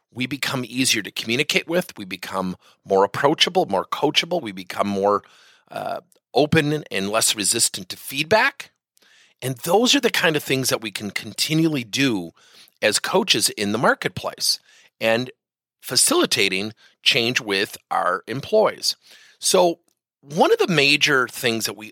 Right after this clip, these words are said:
always encourage people to do is if you can find out someone's emotional intelligence,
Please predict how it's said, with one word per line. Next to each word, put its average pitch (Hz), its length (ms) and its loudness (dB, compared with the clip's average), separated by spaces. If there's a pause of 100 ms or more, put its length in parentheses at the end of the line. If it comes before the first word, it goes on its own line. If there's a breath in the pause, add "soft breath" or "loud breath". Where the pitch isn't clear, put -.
(100)
always 139 340 2
encourage 113 400 -6
people 98 280 -12
to 92 80 -12
do 85 280 -16 (460 soft breath)
is 113 140 -4
if 117 200 -4
you 220 260 2
can 104 600 -2 (1400)
find 185 440 2
out 160 200 2
someone's 131 420 2
emotional 110 500 2
intelligence, - 800 -8